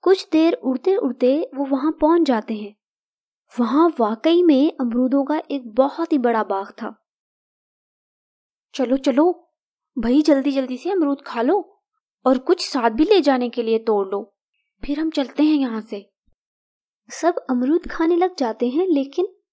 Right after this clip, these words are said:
Speaker 1: वहां एक दरख्त ऐसा भी मौजूद था कि जिस पर कोई भी अमरूद मौजूद नहीं था,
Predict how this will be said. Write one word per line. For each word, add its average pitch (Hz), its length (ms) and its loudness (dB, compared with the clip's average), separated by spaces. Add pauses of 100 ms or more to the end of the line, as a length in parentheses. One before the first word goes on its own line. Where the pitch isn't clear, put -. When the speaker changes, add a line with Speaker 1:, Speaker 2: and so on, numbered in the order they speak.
(400)
Speaker 1:
वहां 226 380 2
एक 392 180 -6
दरख्त - 360 -4
ऐसा 226 320 -6
भी 330 140 6
मौजूद 254 500 2
था 254 140 -6
कि 320 120 -6
जिस 269 220 -8
पर 302 120 -2
कोई 214 340 -2
भी 320 180 8
अमरूद 330 280 6
मौजूद 311 340 4
नहीं 277 280 2
था, 240 300 -8